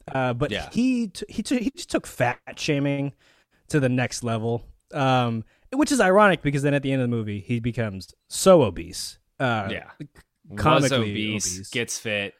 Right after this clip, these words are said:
Speaker 2: back to being obese,
Speaker 1: Right,
Speaker 2: all
Speaker 1: so
Speaker 2: because of Chuck Norris.
Speaker 1: Right. It, so that's the thing too, is like he was obese, so he should know the journey that, that, that it takes to, to get, to get fit. And, and it's, it's a, there's a whole mentality around it that you gotta change the way you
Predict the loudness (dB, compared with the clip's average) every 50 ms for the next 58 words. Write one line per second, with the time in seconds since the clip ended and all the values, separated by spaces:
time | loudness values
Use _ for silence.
0 | _ _ _ _ _ _ _ _ _ -4 -4 -4 -4 -6 -10 -14 -12 -10 -10 -10
1 | -12 -12 -10 -2 6 6 6 6 6 0 -4 -6 0 2 4 6 6 4 4 2
2 | 0 -8 -12 -8 -8 -8 -10 -10 -16 -16 -16 -16 -16 -14 -16 -16 -16 _ _ _
3 | _ _ 0 4 6 6 6 4 -2 _ -8 -8 -8 -8 -10 -6 0 4 6 8
4 | 8 8 6 4 0 -2 0 0 2 2 2 2 2 0 2 2 2 2 0 -2
5 | -6 _ -4 4 4 4 6 8 6 6 6 6 4 2 -2 -2 -4 -8 -12 -14
6 | -20 -12 -4 0 0 2 2 2 0 0 -2 0 0 2 4 4 4 4 4 4
7 | 2 0 -2 -4 -6 -8 _ _ _ _ _ _ _ _ -4 -4 -2 -2 0 0
8 | 2 2 2 2 0 0 -2 -4 -6 -10 _ -6 -2 0 0 0 -2 0 0 2
9 | 2 2 0 -4 _ -8 -4 -2 -2 -2 -4 -6 -10 -10 -10 -10 -8 -8 -8 -6
10 | -6 -6 -8 _ -16 -10 -10 -6 -4 -4 -4 -4 _ _ _ _ _ -18 -10 -2
11 | 0 0 0 0 -2 _ _ _ _ -4 -4 -4 -2 -2 -4 -4 -6 -8 -10 -14
12 | -10 -10 -10 -8 -8 -10 -12 -10 -8 -4 -4 -2 -2 -4 -6 -6 -4 -2 0 0
13 | 0 0 0 -2 -2 -2 -2 -2 -2 -2 -2 -2 -4 -4 -6 -8 -10 -10 -10 -10
14 | -8 -8 -8 -8 -8 -8 -10 -10